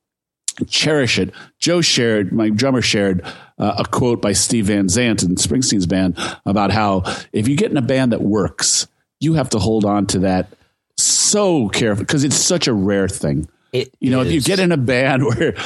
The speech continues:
Speaker 1: where it, it's something good is happening, cherish that, nurture it, respect it.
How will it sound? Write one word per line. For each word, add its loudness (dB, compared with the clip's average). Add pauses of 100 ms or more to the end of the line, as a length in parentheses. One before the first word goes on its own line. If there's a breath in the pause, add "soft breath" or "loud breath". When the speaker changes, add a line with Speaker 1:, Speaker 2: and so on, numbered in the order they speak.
(160 loud breath)
Speaker 1:
where 0
it, -2
it's 0
something 0
good 2
is 2
happening, 0 (280 soft breath)
cherish 0
that, 0 (340 soft breath)
nurture 0
it, -2
respect -2
it. 0